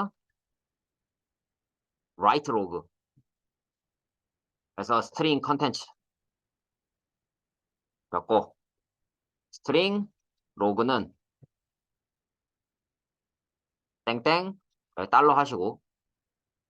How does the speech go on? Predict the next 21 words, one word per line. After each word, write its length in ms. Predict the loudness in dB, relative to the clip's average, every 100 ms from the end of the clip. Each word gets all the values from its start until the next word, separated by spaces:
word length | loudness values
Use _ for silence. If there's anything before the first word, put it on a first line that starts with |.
| -12
여기 360 | -4 -2 -2 -4
그 240 | -4 -4 -2
대괄호 260 | 0 2 2
열고 140 | 2
닫고, 460 | 0 2 2 0 -4
중괄호 320 | -4 -2 -2
열고 140 | -4
닫고, 500 | -6 -6 -4 -2 -4 _ _ _ _ _ _ _ -4
데이트 380 | -4 -2 -2 0
타임 300 | 0 0 -2
점 400 | 0 2 2 2
나우 460 | 4 4 2 -4 -12 _ _ _ _ _ _ _ -4
점 260 | -2 -2
투 160 | -4 -8
스트링, 460 | -6 -6 -4 -6 -10 _ _ _ _ _ _ _ _ _ _ _ _ _ _ _ -4
또 80 |
이 100 | 2
안에다가 500 | 2 2 4 6 4
땡땡. 340 | 2 -6 -6 -8 _ _ _ _ _ _ _ _ _ _ _ _ _ _ _ _ _ _ _ _ _ _ _ _ _ _ _ _ _ _ _ _ -2
그 160 | 2
여기 280 | 2 2 0